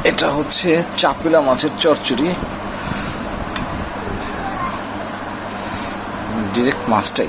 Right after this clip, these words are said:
কোনো আলু টালু নাই। <clears throat> পেঁয়াজ দিয়ে চচ্চড়ি করা আর কি। আলহামদুলিল্লাহ। এইটা হচ্ছে আম-, মানে আমার সবচেয়ে পছন্দের, যেটা আমি জীবনের প্রথমেই কোরাইলা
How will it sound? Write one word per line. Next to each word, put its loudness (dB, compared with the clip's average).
কোনো 0
আলু 2
টালু 6
নাই। 4
<clears throat> 0
পেঁয়াজ 4
দিয়ে 4
চচ্চড়ি 2
করা 4
আর 2
কি। -2
আলহামদুলিল্লাহ। -2
এইটা 6
হচ্ছে 2
আম-, 2
মানে 6
আমার 6
সবচেয়ে 2
পছন্দের, 2
যেটা 4
আমি 2
জীবনের 4
প্রথমেই 2
কোরাইলা 8